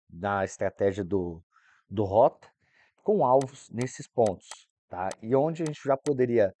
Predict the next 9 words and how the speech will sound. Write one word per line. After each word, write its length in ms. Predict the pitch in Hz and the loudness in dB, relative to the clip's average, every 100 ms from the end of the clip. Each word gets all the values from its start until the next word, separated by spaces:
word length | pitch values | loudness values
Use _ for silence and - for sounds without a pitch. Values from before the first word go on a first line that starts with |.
| _ _ | _ _
fazer 360 | - 107 165 185 | -6 -2 0 0
a 40 | |
venda 300 | 117 123 151 | 0 -2 -4
com 100 | 147 | -6
o 40 | |
stop 520 | 139 - 131 135 147 131 _ | -12 -2 0 0 -4 -12 _
praticamente 720 | 139 170 - 143 120 131 - | -6 -6 -2 -2 -2 -6 -6
no 140 | 143 | -6
zero 440 | 143 98 110 104 | -4 0 2 2